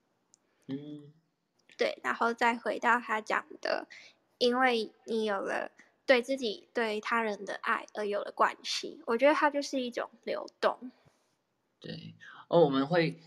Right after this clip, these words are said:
Speaker 1: 呃，我们的讨论呢，并不是一个很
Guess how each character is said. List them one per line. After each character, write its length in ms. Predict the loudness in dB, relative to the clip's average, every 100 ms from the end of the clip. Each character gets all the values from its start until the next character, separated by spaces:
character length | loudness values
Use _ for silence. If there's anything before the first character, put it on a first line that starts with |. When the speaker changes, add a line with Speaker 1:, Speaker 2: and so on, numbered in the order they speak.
| -20 -14 -2
Speaker 1:
呃， 500 | 0 2 2 2 0
我 120 | 0
们 140 | 0 2
的 140 | 2
讨 380 | 0 -2 2 2
论 340 | 2 2 2 0
呢， 380 | 0 0 -6 -14 _ -20 _ _ _ -4
并 180 | -2 0
不 140 | 0
是 520 | -2 -4 -2 -2 -4 -12 _ -6
一 220 | -4 -6 -12 -8
个 760 | 2 4 4 2 0 -2 -2 -6 -10
很 340 | -6 -2 -2